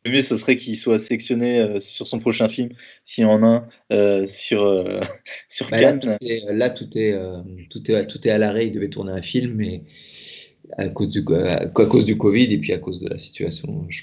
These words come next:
Speaker 2: pense pas
Speaker 1: Ouais.
Speaker 2: qu'il, le tournage a été, a été malheureusement arrêté, ouais.
Speaker 1: Il
Speaker 2: Et
Speaker 1: vit aux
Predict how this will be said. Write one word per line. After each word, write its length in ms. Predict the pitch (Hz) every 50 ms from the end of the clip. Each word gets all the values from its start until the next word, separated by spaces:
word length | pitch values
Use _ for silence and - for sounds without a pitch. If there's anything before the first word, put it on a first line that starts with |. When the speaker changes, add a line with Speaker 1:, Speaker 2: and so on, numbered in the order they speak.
| - -
Speaker 2:
pense 180 | 104 98 -
pas 120 | - 110 107
Speaker 1:
Ouais. 80 | 110
Speaker 2:
qu'il, 200 | 104 - 98 90 - _ _ _ - - - -
le 300 | 101 95 95 - - -
tournage 340 | - - 110 110 107 104 104
a 80 | 98 95
été, 380 | 90 - - 98 95 92 90 - -
a 60 | 98
été 220 | 101 - - - 101
malheureusement 560 | 101 98 95 90 90 95 92 98 98 95 95
arrêté, 420 | 95 95 98 95 - - 98 95
ouais. 200 | 90 92 90 85 - - _ _ _ _ _ _ _ _ -
Speaker 1:
Il 140 | 117 113 110
Speaker 2:
Et 20 |
Speaker 1:
vit 100 | 113 127
aux 60 | 117